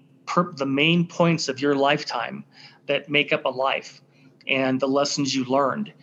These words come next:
But it's, it, all of it's subject to free will because we don't remember what we charted. We don't, 'cause we're not allowed to remember.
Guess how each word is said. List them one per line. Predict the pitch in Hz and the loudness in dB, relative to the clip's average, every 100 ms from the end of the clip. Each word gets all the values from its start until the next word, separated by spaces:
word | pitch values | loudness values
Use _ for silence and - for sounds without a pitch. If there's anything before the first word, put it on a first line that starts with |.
| - - - - - | -20 -20 -20 -20 -2
But | 151 139 139 - _ | 2 2 -2 -12 _
it's, | - 156 - - - - | 0 0 -2 -8 -8 -6
it, | 170 175 165 | -2 2 2
all | 170 202 | 4 4
of | 196 | 4
it's | 165 - | 0 0
subject | 170 156 160 | 0 0 0
to | 143 | -2
free | 135 160 156 | -2 2 2
will | 143 147 - - - 175 - _ - | 4 2 0 -4 -10 -16 -16 _ -10
because | - 143 165 | -6 0 2
we | 180 | 4
don't | 196 214 | 4 4
remember | 170 170 247 147 | 4 4 4 2
what | 127 135 | 0 -2
we | |
charted. | 131 - 120 69 - _ _ - - _ _ _ _ | -2 0 0 -2 -8 _ _ -20 -20 _ _ _ _
We | 147 160 | 0 2
don't, | 175 | 2
'cause | - 151 | -2 -2
we're | 151 | 2
not | 156 | 4
allowed | 143 147 214 | 4 4 4
to | 165 | 2
remember. | 135 120 117 139 156 | 0 -2 -4 -6 -8